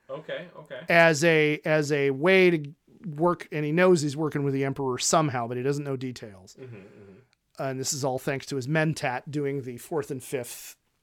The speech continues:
Speaker 2: order calculations of, okay,
Speaker 1: Yeah,
Speaker 2: who,
Speaker 1: yeah.
Speaker 2: who, who's gonna, who gets the money? Like, where,
Speaker 1: Mm-hmm.
Speaker 2: where, you know, how does this work out? Um, and so he, he has basically said, "Yeah, yeah, you know what?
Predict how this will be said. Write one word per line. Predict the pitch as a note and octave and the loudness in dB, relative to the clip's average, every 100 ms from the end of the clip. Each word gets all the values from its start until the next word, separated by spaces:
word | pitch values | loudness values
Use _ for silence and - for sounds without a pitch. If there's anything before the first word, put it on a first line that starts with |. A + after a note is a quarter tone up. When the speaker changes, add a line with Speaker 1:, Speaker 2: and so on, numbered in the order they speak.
| _ | _
Speaker 2:
order | E3 D#3 C#3 C3 B2 - | 2 2 2 -4 -6 0
calculations | D#3+ D3+ C#3 C#3 F3 D#3+ D3 C#3 C3+ | 2 2 0 4 4 4 -2 -4 -4
of, | B2+ A#2 - | -6 -8 -8
okay, | E3+ D3+ B2 | -6 -4 -2
Speaker 1:
Yeah, | |
Speaker 2:
who, | B2+ G3 | 4 4
Speaker 1:
yeah. | D#3+ - - _ | 4 0 -20 _
Speaker 2:
who, | - F#3 D#3+ | 0 0 2
who's | D3+ E3 | 2 2
gonna, | D3 C#3+ C3 | 2 -2 -4
who | C3 D#3 | -4 -2
gets | D#3+ D#3 | -2 -2
the | - | -4
money? | C#3 C#3 B2 A2 A3 | -2 -2 -4 -12 -6
Like, | D3+ C#3 - | -2 -2 0
where, | D#3 D#3 | 0 0
Speaker 1:
Mm-hmm. | D#3 | 2
Speaker 2:
where, | D#3+ D#3 D3+ - | 2 2 0 -4
you | |
know, | C#3 B2+ | -4 -2
how | D3 | 0
does | C#3 | -2
this | C3 - | -6 -10
work | D#3 C3 | -10 -6
out? | C#3+ B2+ - - - - - - - _ _ _ - | -4 -4 -8 -20 -20 -20 -20 -20 -20 _ _ _ 6
Um, | F#3 F3+ E3 D#3 D3 C#3+ C3+ _ _ | 8 8 6 4 0 -4 -8 _ _
and | F#3 F3+ | 2 2
so | - F#3+ E3 D#3 D3 - _ - | 8 8 8 6 2 -4 _ -8
he, | - F#3 E3+ | 0 0 2
he | - G3 | 2 4
has | E3 C3+ | 4 2
basically | D#3 D3 - D#3 | 2 0 -2 -2
said, | - G#3 D#3 - | 6 8 6 4
"Yeah, | C4+ C4+ B2 - _ | 8 8 6 -6 _
yeah, | G#3 D#3+ | 4 4
you | C#3 | 6
know | F3+ | 4
what? | F3+ G3 G3 | 8 6 4